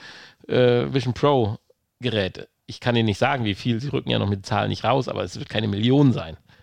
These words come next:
Sondern wir reden ja über eine kleine Stückzahl. Und ich habe noch nie gesehen bei einem Objekt, was so exklusiv ist, also rar gesät, was du natürlich in den Geschäften kriegst, weil's halt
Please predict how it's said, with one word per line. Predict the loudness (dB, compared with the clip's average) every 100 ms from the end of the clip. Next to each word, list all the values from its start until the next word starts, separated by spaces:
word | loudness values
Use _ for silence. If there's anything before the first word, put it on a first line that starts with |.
| _
Sondern | 0 2 0 -2 -8
wir | -6 -2
reden | 0 2
ja | 2
über | 2 0 0
eine | -2 -6 -8 _
kleine | -6 -2 0 2 2 0
Stückzahl. | -4 -2 -2 -2 -6 -10 -8 -10 -14 _ _ _ _ _ _ _ -2
Und | 0
ich | 2
habe | 0 2
noch | 2 2
nie | 2 2
gesehen | 0 0 0 0 0
bei | 0
einem | 0 0 0 -2
Objekt, | -6 -4 -4 -4 -4
was | -6 -2
so | -2 0
exklusiv | -4 -6 -8 -6 -6 -4 -4 -6 -6 -2
ist, | -2 -2 -14 -20 _ _ -4
also | -2 -2 -4
rar | -2 0 0
gesät, | 0 0 2 0 0 -4
was | -6
du | -2
natürlich | -2 -2 -6 -4
in | -2 -2
den | -2
Geschäften | -4 -6 -6 -8
kriegst, | -2 0 0 -6 -6
weil's | -2 -2 -2
halt | -4 -4